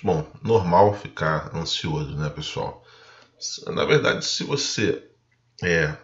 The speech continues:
realmente tá dando importância ao concurso, você se preparou adequadamente,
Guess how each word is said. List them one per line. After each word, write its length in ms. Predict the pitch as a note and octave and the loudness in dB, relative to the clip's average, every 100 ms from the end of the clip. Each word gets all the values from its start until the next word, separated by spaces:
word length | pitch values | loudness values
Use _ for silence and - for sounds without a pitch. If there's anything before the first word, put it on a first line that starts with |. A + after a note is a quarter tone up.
| - - | -16 -2
realmente 500 | - B2 G#2+ A2 - | 0 2 2 0 -2
tá 100 | F2 | -4
dando 180 | G#2+ | -2
importância 1040 | B2 - G#2+ - - G#2+ C#3 C3+ - D#2+ - _ _ _ - | -4 -6 -6 -8 -4 -2 0 -2 -4 -6 -6 _ _ _ -8
ao 140 | E2+ | -6
concurso, 680 | - D2+ - G#2 G2+ - - | -6 -8 -4 -2 -2 -6 -8
você 180 | - - - | -8 -12 -12
se 140 | - | -12
preparou 460 | - G2 - D#2+ F2+ | -8 -6 -4 -2 -2
adequadamente, 760 | F2 - D#2+ D#2+ G#2+ C#3 - | -4 -6 -6 -4 -4 -4 -10